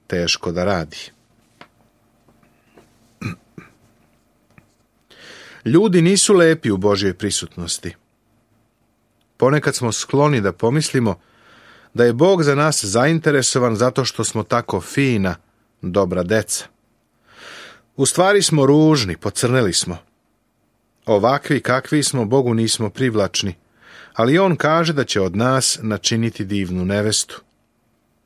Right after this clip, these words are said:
Ta divna slika se daje u poslanici Efescima u petom poglavlju. Primer koji se upućuje mužu jeste ljubav Hrista prema crkvi. "Muževi,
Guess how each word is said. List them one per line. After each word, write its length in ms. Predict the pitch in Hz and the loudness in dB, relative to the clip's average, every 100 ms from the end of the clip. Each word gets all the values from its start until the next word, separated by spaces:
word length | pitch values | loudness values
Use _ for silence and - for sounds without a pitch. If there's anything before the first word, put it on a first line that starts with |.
| _ _ _ _ _ | _ _ _ _ _
Ta 140 | - 110 | -6 -2
divna 320 | 131 135 113 | 0 0 -2
slika 340 | - 151 160 | 0 0 0
se 160 | 120 104 | -2 -2
daje 280 | 104 123 120 | 0 2 0
u 60 | |
poslanici 600 | 101 110 - 131 113 - | -2 -4 -2 -2 -2 -4
Efescima 640 | 95 - 117 120 - 120 82 | -6 0 0 0 -2 -4 -4
u 40 | |
petom 400 | - 90 - 82 | -4 -6 -6 -8
poglavlju. 500 | 95 95 98 90 - _ _ _ _ _ - - - - - - | -4 -2 -2 -4 -10 _ _ _ _ _ -20 -20 -20 -20 -14 -2
Primer 380 | 139 202 202 | 0 2 2
koji 220 | 156 143 131 | 4 2 4
se 140 | 135 | 2
upućuje 500 | 120 151 165 185 139 | 2 2 2 2 4
mužu 520 | 117 151 180 165 156 - _ _ _ | 2 2 2 2 0 -2 _ _ _
jeste 400 | 131 190 - 147 | 0 2 2 0
ljubav 520 | 104 120 147 156 156 127 - | 2 4 4 2 0 -2 -14
Hrista 600 | - 117 135 - - 123 | -6 -2 0 -2 -2 -4
prema 320 | 120 113 113 | -2 -4 -4
crkvi. 500 | - 107 - - 87 _ _ _ _ _ _ _ _ _ _ _ _ _ _ _ _ - | -4 -4 -4 -10 -12 _ _ _ _ _ _ _ _ _ _ _ _ _ _ _ _ -8
"Muževi, 560 | 98 120 131 156 156 | -4 0 2 2 2